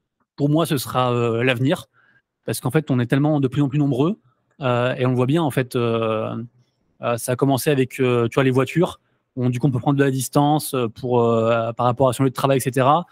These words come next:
Avec maintenant aussi le travail à la maison. Enfin, c'est forcément une logique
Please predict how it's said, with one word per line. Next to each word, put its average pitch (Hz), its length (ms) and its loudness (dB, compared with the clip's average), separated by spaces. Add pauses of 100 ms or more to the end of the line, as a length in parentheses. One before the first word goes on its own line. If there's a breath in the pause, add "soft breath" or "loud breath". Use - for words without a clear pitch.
(320 loud breath)
Avec 127 140 -2
maintenant 147 120 2
aussi 147 160 0
le 147 60 -4
travail 147 240 2
à - 20 2
la 135 80 2
maison. 143 240 2
Enfin, 131 240 -2 (480 soft breath)
c'est - 160 -4
forcément 180 400 2
une 165 100 2
logique 160 520 0